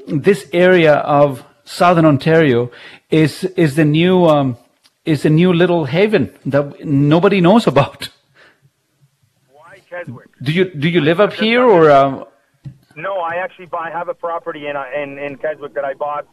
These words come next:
Speaker 2: uh, with my wife a few years ago, like, seven, eight years ago,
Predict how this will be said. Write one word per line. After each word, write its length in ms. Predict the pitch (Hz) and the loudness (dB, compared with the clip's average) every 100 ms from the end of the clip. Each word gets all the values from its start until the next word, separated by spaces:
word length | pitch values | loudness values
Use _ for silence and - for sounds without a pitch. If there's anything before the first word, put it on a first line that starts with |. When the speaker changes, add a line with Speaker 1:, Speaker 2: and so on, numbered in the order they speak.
| 151 | -10
Speaker 2:
uh, 380 | 139 135 135 131 | -6 -4 -6 -8
with 160 | 139 | -10
my 140 | 135 135 | -10 -8
wife 220 | 147 143 | -8 -10
a 60 | 135 | -16
few 160 | 147 | -18
years 280 | 135 151 156 | -14 -12 -10
ago, 140 | 143 131 | -8 -8
like, 160 | 127 - | -8 -10
seven, 200 | 143 135 | -12 -10
eight 120 | 139 | -12
years 200 | 139 151 | -12 -12
ago, 260 | 160 202 | -10 -12